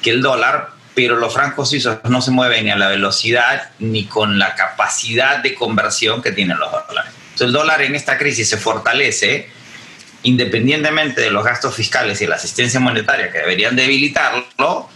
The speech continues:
porque la gente corre al dólar. Todo el mundo acepta dólares, los dólares se mueven con mucha facilidad, no sucede lo mismo con otras monedas.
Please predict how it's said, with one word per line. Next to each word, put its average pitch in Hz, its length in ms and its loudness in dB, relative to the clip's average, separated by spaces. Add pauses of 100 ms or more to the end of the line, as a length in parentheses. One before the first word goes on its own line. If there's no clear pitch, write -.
(240)
porque 131 220 0
la 120 80 2
gente 143 260 0
corre 110 260 0
al 82 120 -6
dólar. 92 280 0 (280)
Todo 120 140 2
el 120 60 0
mundo 127 220 2
acepta 107 340 0
dólares, 160 560 0
los 98 120 0
dólares 113 340 0
se 104 100 -4
mueven 117 280 0
con 101 140 0
mucha 113 240 -2
facilidad, 101 680 0
no 110 140 -2
sucede 113 340 0
lo 113 140 0
mismo 110 260 -2
con 92 140 -4
otras 85 260 -4
monedas. - 400 -6